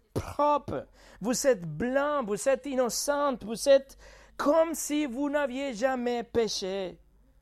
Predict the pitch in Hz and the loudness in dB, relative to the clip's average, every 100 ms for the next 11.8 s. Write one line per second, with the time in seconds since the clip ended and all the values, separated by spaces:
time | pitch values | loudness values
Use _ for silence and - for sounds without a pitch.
0 | _ _ _ _ - - 294 - 247 269 | _ _ _ _ -10 -4 -2 0 0 2
1 | 277 208 175 170 - 196 190 175 165 165 | 0 0 -2 -8 -10 -10 -6 -6 -6 -8
2 | 170 151 165 156 147 139 - - _ _ | -8 -8 -6 -6 -6 -10 -16 -20 _ _
3 | _ _ _ - - - 269 285 - 254 | _ _ _ -20 -12 0 0 0 2 0
4 | 240 196 - - - _ - 240 220 214 | 0 -4 -12 -14 -20 _ 0 2 2 0
5 | 208 269 311 339 294 214 233 226 220 190 | -2 0 4 6 6 4 2 0 0 2
6 | 247 - 190 180 - - 294 311 - - | 0 0 -4 -8 -8 -2 0 0 -4 -6
7 | 135 - _ _ _ _ _ _ - _ | -8 -10 _ _ _ _ _ _ -20 _
8 | - 151 151 139 131 - 262 302 320 240 | -2 0 0 -2 -8 -8 -2 2 2 2
9 | 240 - - 170 143 - 131 117 - _ | 0 0 2 2 0 -4 -4 -4 -8 _
10 | - 160 180 160 170 165 165 156 - - | 0 0 2 0 0 2 2 -2 -12 -12
11 | - 190 170 143 139 143 127 | -8 -4 -4 -6 -8 -8 -10